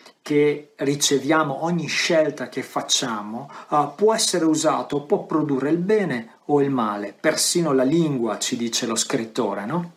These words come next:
Eh, prendiamo la cosiddetta, ehm, cena del Signore, quella che nelle nostre chiese facciamo, e l'effetto che essa ha, eh, nella nostra vita, che dipende tantissimo dalla, dall'attitudine, dall'approccio con cui ci avviciniamo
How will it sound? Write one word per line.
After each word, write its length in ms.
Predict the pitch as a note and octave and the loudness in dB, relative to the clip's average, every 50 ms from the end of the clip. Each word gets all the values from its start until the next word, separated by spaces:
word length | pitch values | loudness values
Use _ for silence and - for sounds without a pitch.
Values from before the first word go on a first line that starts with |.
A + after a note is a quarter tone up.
| _ - - - - - - - - | _ -20 -20 -18 -14 -14 -10 -2 0
Eh, 100 | D#3+ D#3 | 0 2
prendiamo 400 | D#3+ F#3 F#3+ F#3+ A3 A#3+ A3+ G#3 | 4 2 2 4 4 4 4 2
la 100 | E3 - | 2 2
cosiddetta, 680 | - E3 D3 D3+ C#3 D#3+ D#3+ D#3 - - D3+ C#3+ - - - - - - - | 0 -2 0 0 2 2 0 0 2 0 0 0 -2 -8 -18 -20 -20 -12 -4
ehm, 460 | C#3 C3+ B2+ B2 B2 B2 A#2+ A#2+ A#2+ A2 - - - | 0 0 0 0 -2 -4 -6 -8 -10 -12 -16 -14 -4
cena 260 | - - F#3+ F#3 E3 | 0 0 2 2 2
del 180 | D#3 D3+ C#3+ C3 | 0 0 0 0
Signore, 680 | - - - C#3+ C3+ C#3 C3+ A#2+ G#2+ G#2 G2+ G2+ - _ _ _ _ _ _ _ _ _ _ _ _ - - | 0 -2 -2 -2 -4 -2 -4 -4 -4 -4 -8 -10 -12 _ _ _ _ _ _ _ _ _ _ _ _ -10 0
quella 280 | - F#3 F3+ E3+ D#3+ D#3 | 2 4 6 6 4 2
che 100 | - C#3+ | 0 -2
nelle 220 | C#3 C3+ C3+ C3+ | -2 0 0 0
nostre 320 | C#3 D3 C#3+ - - C#3 C3+ | 0 -2 -4 -2 -2 -4 -2
chiese 380 | - - D#3 D3+ C#3+ C#3 C3+ | 2 2 4 4 4 2 2
facciamo, 640 | - - C#3 C3 - - - C3+ B2 A#2+ A#2 A#2+ B2 | 0 0 -2 0 0 -2 -2 0 -2 -2 -2 -2 0
e 40 | |
l'effetto 480 | C3 D3+ D3 - - F#3 F3 - F#3 - | 0 -2 -2 0 0 0 2 2 2 2
che 140 | - E3 D#3+ | 2 0 0
essa 600 | D#3 D#3 - - D#3+ C#3+ C#3+ D#3+ F3 F3 F3 - - - - - - - | 2 2 0 0 2 2 2 2 0 0 -4 -8 -14 -20 -20 -20 -12 -4
ha, 260 | C3 C3 B2+ B2 B2 | 0 0 2 2 0
eh, 20 | |
nella 220 | B2+ C#3+ D3 C#3+ C3+ | 0 -2 -2 0 0
nostra 340 | C3+ C#3 C3 - - D3+ C3+ | 0 -2 -2 0 0 0 2
vita, 380 | B2 B2+ A2+ A2 - G2+ - | 2 0 -2 -2 -4 -8 -6
che 160 | - - F3 | 2 2 2
dipende 640 | E3+ F#3 F3 - A3+ A3+ F3+ C#3+ A#2+ A2 A2 - - _ | 2 2 0 2 2 2 2 2 -2 -6 -8 -10 -10 _
tantissimo 880 | - E3 D#3 D3+ D3+ - G#3+ A3 G3+ - - - G#3+ G3+ G3+ G3 F3+ - - | -2 0 0 0 -2 -2 0 0 2 2 0 0 0 0 0 -2 -2 -6 -8
dalla, 560 | E3+ E3+ D#3+ D#3+ D#3+ D#3 D#3 D#3 D3 C#3 - - - _ _ _ _ | -2 0 0 2 2 0 0 0 -2 -4 -8 -14 -20 _ _ _ _
dall'attitudine, 1000 | _ - F3+ E3+ F3 F3 E3+ - F#3+ F3 - C4+ G3+ C#3+ B2 A2+ A2 - - - | _ 0 2 4 4 4 2 0 -4 2 2 2 4 4 0 -4 -6 -10 -16 -10
dall'approccio 1000 | - D3 D#3 D3+ D#3 C#3 - - - - A#3 A#3 A3+ G3+ D#3 - - - C3 - | 0 2 2 4 4 0 -2 -4 -6 0 2 2 4 2 2 0 0 -2 -2 -2
con 180 | - C3+ C3 A#2+ | -2 -4 -4 0
cui 200 | - C#3 A#2+ - | 0 0 0 2
ci 100 | - B2 | 0 -2
avviciniamo 760 | A#2 A2+ A2+ - - A#2+ A2+ A2+ A2 A2 A2 A2 G#2+ - | -2 -2 -4 -4 -4 -4 -2 -2 -2 -2 -4 -6 -10 -10